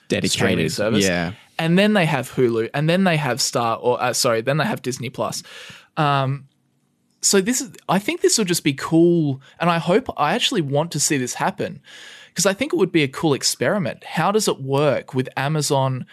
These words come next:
Speaker 2: You know, you, I guess this is, this is just gonna go on Prime Video.
Speaker 1: Yeah, I gue-, I
Speaker 2: Um,
Speaker 1: guess so, yeah.
Speaker 2: I, I, I don't, I, unless they're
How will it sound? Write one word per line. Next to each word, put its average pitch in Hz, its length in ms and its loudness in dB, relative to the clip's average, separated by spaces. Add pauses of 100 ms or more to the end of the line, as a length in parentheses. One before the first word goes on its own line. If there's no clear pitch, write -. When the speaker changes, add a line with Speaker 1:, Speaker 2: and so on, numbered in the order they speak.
(600)
Speaker 2:
You 147 100 0
know, 113 220 0 (180)
you, 147 320 -2
I 147 100 0
guess 180 300 0
this 170 160 0
is, 151 160 -6
this 139 240 -2
is 131 80 -4
just 131 140 -6
gonna 131 160 -2
go 120 260 2
on 117 240 -6
Prime 113 420 0
Video. 117 520 2 (640)
Speaker 1:
Yeah, 123 220 0
I 120 260 2
gue-, 117 100 0
I 110 40 -2
Speaker 2:
Um, 110 40 0
Speaker 1:
guess - 180 -4
so, - 140 -6
yeah. 120 360 -4
Speaker 2:
I, 127 140 -2 (100)
I, 135 280 -2
I - 20 0
don't, 151 180 -2
I, - 260 -4
unless 143 380 0
they're 123 240 0